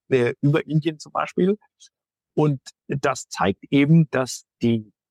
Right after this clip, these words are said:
Einnahmesituation für Russland, für Moskau zwar nicht mehr ganz so berauschend ist, aber doch, äh, dass es ein,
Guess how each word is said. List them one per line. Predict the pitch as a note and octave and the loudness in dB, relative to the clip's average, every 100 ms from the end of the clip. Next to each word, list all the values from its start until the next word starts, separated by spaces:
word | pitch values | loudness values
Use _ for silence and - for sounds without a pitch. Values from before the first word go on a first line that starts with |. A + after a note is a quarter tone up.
| _ - | _ -4
Einnahmesituation | D3 F#3+ E3+ B2 B2 B2+ A#2 - B2 - C3 C3+ D#3+ D#3 _ | 0 2 2 2 0 -2 -6 -4 -4 -2 0 2 2 -2 _
für | - C3 B2 A2+ G#2+ _ _ _ _ _ _ _ - | -4 0 0 -2 -10 _ _ _ _ _ _ _ -2
Russland, | D#3 F3 E3+ D#3 - | 0 2 0 -2 -4
für | A#2+ | -4
Moskau | A#2+ C#3 C3+ C3+ C3+ C#3 C#3+ - _ _ _ _ - | -4 -6 -6 -2 0 0 -2 -8 _ _ _ _ -8
zwar | - B2+ - | -4 -4 -4
nicht | C#3+ C3 | -4 -2
mehr | C#3 | -2
ganz | C3+ F#3 | -2 0
so | A#3+ | -2
berauschend | F3+ E3 E3+ E3+ F#2+ | -2 -2 0 0 -2
ist, | D#2 - | -4 -10
aber | B2 | -6
doch, | A#2 E3 - _ _ | -2 -2 -2 _ _
äh, | B2+ B2 | -2 -2
dass | C3+ C3 | -4 -8
es | - | -14
ein, | A2+ A#2 A2+ | -12 -12 -14